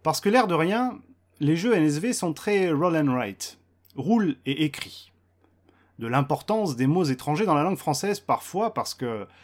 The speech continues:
roll and write, ça sonne quand même mieux, non ? Bref, Quicks, The Game, twenty-one, et maintenant,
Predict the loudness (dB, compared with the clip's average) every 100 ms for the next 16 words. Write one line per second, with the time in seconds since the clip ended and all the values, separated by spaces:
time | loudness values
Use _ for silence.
0 | -20 -20 -4 0 0 0 -2 -2 -4 -6
1 | -4 -2 0 2 2 0 -8 -14 _ -10
2 | -6 -6 -8 _ _ _ _ _ _ -4
3 | 0 0 -4 -20 _ _ _ _ _ _
4 | 2 4 4 0 -8 -10 -16 -8 -4 2
5 | 4 4 2 0 -4 -14 -6 -2 -2 -2
6 | 2 2 2 -2 -6 -4 0 0 0 2
7 | 2 0